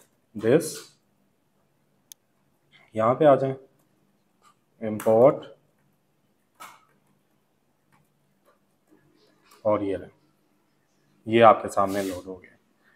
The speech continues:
अब जो भी आपको component test करना हो, let's say कि अगर आपको,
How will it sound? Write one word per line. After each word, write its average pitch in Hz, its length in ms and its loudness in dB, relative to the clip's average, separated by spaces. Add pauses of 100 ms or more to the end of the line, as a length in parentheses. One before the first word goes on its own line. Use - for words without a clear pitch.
(160)
अब 147 600 6
जो 127 220 2
भी 143 140 4
आपको 135 260 8
component 123 440 -2
test 123 240 -2
करना 120 220 0
हो, 117 120 2
let's 117 280 2
say 120 120 -4
कि 120 120 -4
अगर 113 240 4
आपको, 110 340 2